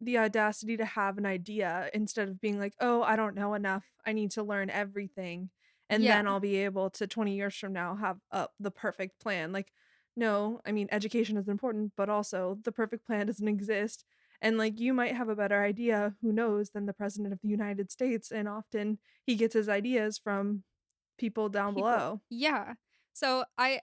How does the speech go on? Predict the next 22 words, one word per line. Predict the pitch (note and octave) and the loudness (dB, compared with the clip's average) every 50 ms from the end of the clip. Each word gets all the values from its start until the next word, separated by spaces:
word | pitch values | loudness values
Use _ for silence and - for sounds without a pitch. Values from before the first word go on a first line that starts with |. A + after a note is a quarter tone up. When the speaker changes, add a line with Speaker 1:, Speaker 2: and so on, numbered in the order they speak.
| _ - | _ -2
Speaker 2:
I | A#3 B3 | -2 -2
thought | - A#3 A#3 A#3+ - | -2 -2 -4 -2 -2
that | C4 B3+ A3 | -4 -4 -2
was | C4 C4 A#3+ A3+ | -4 -4 -4 -6
very | - G#3 G#3 G3+ G3+ G#3+ _ - | -6 -6 -6 -6 -6 -10 _ -8
cool, | - G#3 G3+ G3 G3 G3 G3 - | -6 -4 -4 -2 -4 -4 -6 -8
and | - G#3+ G#3+ | -8 -6 -6
again, | G#3+ G3+ G3+ F#3+ G3 G3 G3+ | -4 -4 -2 -2 -2 -4 -6
like, | G3+ G3 F#3 F#3+ _ _ _ _ _ _ _ - | -10 -12 -14 -14 _ _ _ _ _ _ _ -12
very, | G#3+ G#3 A3 G#3 G3+ G3+ G3+ - | -8 -4 -2 -2 -2 -2 -4 -4
like, | - G#3 G3 - _ _ _ _ _ _ _ _ _ _ _ _ _ _ _ _ _ - | -6 -6 -8 -8 _ _ _ _ _ _ _ _ _ _ _ _ _ _ _ _ _ -20
uh, | - - _ _ - | -20 -20 _ _ -10
y-, | A#3 A#3 - _ - | -8 -8 -8 _ -6
like, | - A3+ A3+ A3+ | -6 -4 -4 -4
a | G#3 G#3+ | -6 -6
cool | _ - C#4 C4 C4+ | _ -2 -2 -2 -2
challenge | - - - F#3 F#3+ F#3+ F#3 F#3 G#3+ A3+ - - | -2 -6 -8 -8 -6 -6 -8 -10 -14 -16 -14 -12
to | - A3 | -10 -12
leave, | G3+ G3 F#3+ - - - G#3 A#3+ _ _ _ _ _ _ - | -10 -12 -14 -14 -12 -12 -12 -14 _ _ _ _ _ _ -8
um, | G3+ F#3+ | -4 -2
Speaker 1:
Mm-hmm. | G#3+ G#3+ G#3+ G3+ F#3+ F#3+ G3 - _ _ _ _ | 0 0 0 0 0 -2 -6 -8 _ _ _ _
Speaker 2:
behind. | - G#3 - F#3 F3 - - G3 A3 A#3 A#3 - | -12 -10 -10 -10 -10 -10 -12 -12 -14 -14 -16 -18